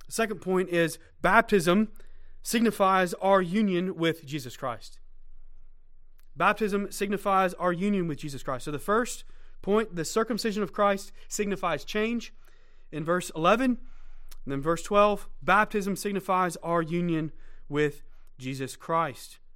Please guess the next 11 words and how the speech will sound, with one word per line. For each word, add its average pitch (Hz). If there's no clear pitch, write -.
So -
to 196
our 196
first -
point 202
this -
morning 190
in 175
verse 196
eleven, 190
the 170